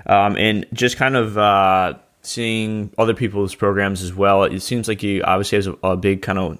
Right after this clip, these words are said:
West Side Conjugate style of, um, influence. Um, do you kinda wanna maybe talk a little bit about that? 'Cause I know you're also involved with Elite F T S and Dave Tate and all that as well. So, um, maybe just talk a little bit how that's kind of in-, influenced your programming some.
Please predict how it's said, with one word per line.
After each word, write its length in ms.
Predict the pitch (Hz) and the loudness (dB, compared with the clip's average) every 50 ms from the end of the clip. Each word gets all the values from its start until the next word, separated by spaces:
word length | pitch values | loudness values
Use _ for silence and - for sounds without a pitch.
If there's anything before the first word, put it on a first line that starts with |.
| - - | -10 -2
West 240 | 95 104 98 95 - | 0 2 2 2 2
Side 240 | 101 98 98 95 | 2 2 2 0
Conjugate 500 | - - 101 98 98 92 98 95 95 - | -2 -2 -2 -2 -2 -2 -2 -2 -4 -4
style 480 | - - - 92 95 92 92 95 95 87 | -4 -4 0 2 2 4 4 2 2 0
of, 540 | - - 87 90 90 87 87 85 85 - - | 0 0 0 0 0 -2 -2 -6 -8 -10 -6
um, 320 | 82 90 85 85 85 82 - | -4 -2 -2 -2 -2 -4 -4
influence. 640 | - 107 107 - - 143 156 180 - - - - - _ - - - - - - - _ _ | -4 -6 -6 -2 0 2 2 2 0 -4 -10 -12 -12 _ -20 -20 -20 -20 -20 -20 -20 _ _
Um, 300 | 101 98 98 98 98 98 | -4 -2 -2 0 -2 -2
do 80 | 98 113 | -4 -6
you 40 | - | -2
kinda 180 | - 143 127 | 0 0 2
wanna 120 | 117 110 110 | 2 2 2
maybe 500 | 107 113 113 113 110 104 - - - _ - | 2 2 2 2 0 0 -2 -4 -8 _ -2
talk 220 | - 113 113 - | 0 0 2 2
a 40 | 107 | 2
little 140 | 113 107 104 | 2 2 4
bit 60 | 101 92 | 2 2
about 180 | 87 - - _ _ _ - | 2 0 -6 _ _ _ -4
that? 420 | - 98 101 113 123 - - - | 2 4 4 4 4 2 -2 -8
'Cause 140 | - 120 101 | -8 -4 -2
I 40 | 104 | 0
know 140 | 110 110 107 | 2 2 2
you're 160 | 110 107 110 | 4 4 4
also 240 | 107 110 - 110 101 | 2 2 0 -2 -2
involved 300 | 98 101 101 101 98 98 | 2 2 2 2 0 -2
with 80 | 92 | -4
Elite 240 | 95 95 98 101 95 | -4 -2 -2 0 0
F 160 | 90 92 - | -2 -2 -4
T 120 | - 98 92 | -4 -2 -2
S 240 | 90 90 92 - 90 | 0 0 -2 -4 -6
and 120 | 90 87 | -4 0
Dave 180 | 92 90 90 85 | 0 0 0 -2
Tate 280 | - 92 92 87 - | -2 -2 -2 -2 -2
and 80 | - 85 | -6 -8
all 120 | 92 92 | -6 -4
that 180 | 87 90 90 90 | -4 -4 -4 -4
as 120 | 87 - | -6 -4
well. 360 | 92 92 87 82 85 87 - - - - - - _ | -2 -2 0 0 -2 -4 -6 -10 -18 -20 -20 -20 _
So, 340 | _ - - 95 92 92 90 | _ -4 0 2 2 2 2
um, 280 | - 92 92 90 90 90 | 2 2 0 0 -2 0
maybe 180 | 101 104 107 | 0 0 0
just 160 | 101 101 - - | -2 -4 -2 0
talk 200 | - 110 107 - | 0 0 0 0
a 20 | |
little 160 | 104 101 98 | -2 0 0
bit 140 | 95 - - | -2 -2 -2
how 260 | 104 95 92 92 90 | 0 0 0 0 0
that's 280 | - - - 92 - - | -2 -2 -2 -2 -2 -4
kind 200 | - 98 98 98 | -6 -4 -4 -2
of 60 | 98 | -4
in-, 120 | 101 104 | -4 -4
influenced 480 | - 104 110 110 - - 117 117 113 - | -4 -6 -6 -6 -6 -6 -6 -6 -4 -6
your 80 | 117 - | -6 -4
programming 400 | - 117 113 120 120 123 127 127 | -2 -2 -2 -2 -4 -4 -4 -6
some. 280 | - 131 131 143 156 | -6 -6 -6 -8 -8